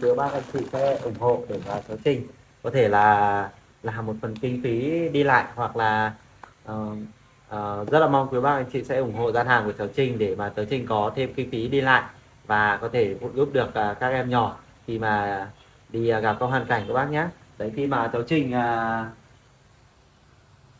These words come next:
khi mà có các bác đặt hàng ấy thì cháu Trình sẽ đóng gói vào, à, cái, à, hộp như này này các bác.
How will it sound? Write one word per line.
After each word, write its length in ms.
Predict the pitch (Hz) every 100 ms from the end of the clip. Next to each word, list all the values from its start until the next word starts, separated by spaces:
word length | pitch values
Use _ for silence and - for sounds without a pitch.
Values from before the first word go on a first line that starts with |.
| - - -
khi 120 | 156
mà 220 | 151 131
có 340 | - 120 131 151
các 60 | 180
bác 200 | 185 -
đặt 140 | -
hàng 240 | 135 123 123
ấy 140 | 175 175
thì 220 | 131 113
cháu 100 | 120 143
Trình 200 | 156 135
sẽ 440 | 151 175 185 180 175 - - -
đóng 200 | 127 131
gói 240 | 127 139
vào, 360 | 165 151 127 117
à, 260 | 117 110 110 - - - - - -
cái, 160 | 113
à, 140 | 131 156
hộp 260 | 151 -
như 80 | 135
này 180 | 143 127
này 120 | 117
các 60 | 135
bác. 160 | 156